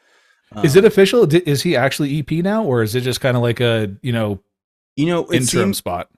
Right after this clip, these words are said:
Speaker 2: Well, the thing is, they're going through this transition where they're moving into this studio, this new studio, and I don't
Speaker 1: Transition?
Speaker 2: and I <laughs> don't think that the,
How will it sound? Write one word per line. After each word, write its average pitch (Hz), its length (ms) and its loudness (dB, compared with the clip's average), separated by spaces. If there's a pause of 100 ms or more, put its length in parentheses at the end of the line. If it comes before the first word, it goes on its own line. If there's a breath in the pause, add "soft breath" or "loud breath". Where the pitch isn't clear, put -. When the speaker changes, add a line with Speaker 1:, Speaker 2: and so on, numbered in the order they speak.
(420)
Speaker 2:
Well, 165 120 -2
the 170 100 -6
thing 220 240 -4
is, 180 340 -6
they're 135 240 -10
going 180 300 -10
through 156 160 -8
this 139 200 -6
transition 120 680 -10
where 113 100 -8
they're 110 180 -8
moving 107 300 -8
into 107 260 -10
this 104 160 -12
studio, 113 840 -6
this 110 200 -12
new 113 100 -4
studio, 117 460 -6
and 104 220 -12
I 110 120 -12
don't 113 140 -12
Speaker 1:
Transition? 90 760 2 (680)
Speaker 2:
and 123 160 -8
I 107 120 -10
<laughs> - 140 -14
don't 147 140 -16 (180)
think 147 300 -4
that 131 220 -4
the, 107 520 -6